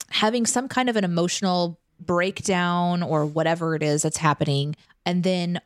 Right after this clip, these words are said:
also just jump into the mindlessness of a character, uh, that, that you're also being a character. Uh, it's, it's, it's a very interesting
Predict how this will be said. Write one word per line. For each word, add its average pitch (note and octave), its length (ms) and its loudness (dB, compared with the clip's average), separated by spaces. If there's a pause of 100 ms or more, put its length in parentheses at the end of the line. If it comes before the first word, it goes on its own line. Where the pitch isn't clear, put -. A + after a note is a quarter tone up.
also F3 720 0
just - 280 -2
jump F3 360 0
into E3+ 560 0
the E3 100 -6
mindlessness F#3 840 0
of E3 80 -4
a E3 40 -20
character, G#3+ 840 0 (340)
uh, D#3+ 460 0 (200)
that, F3 280 0 (300)
that - 140 0
you're - 100 0
also E3+ 540 0 (320)
being E3+ 140 -2
a E3 80 2
character. E3+ 520 -2
Uh, F#3 200 0
it's, - 400 0
it's, - 400 -2
it's F3+ 120 0
a F3 60 0
very E3 280 2
interesting C#3+ 720 -2